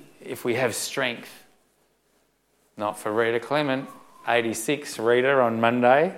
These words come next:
It was good news, wasn't it? <laughs> But the truth is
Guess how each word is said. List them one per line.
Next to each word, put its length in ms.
It 100
was 140
good 260
news, 440
wasn't 360
it? 60
<laughs> 1800
But 220
the 80
truth 600
is 380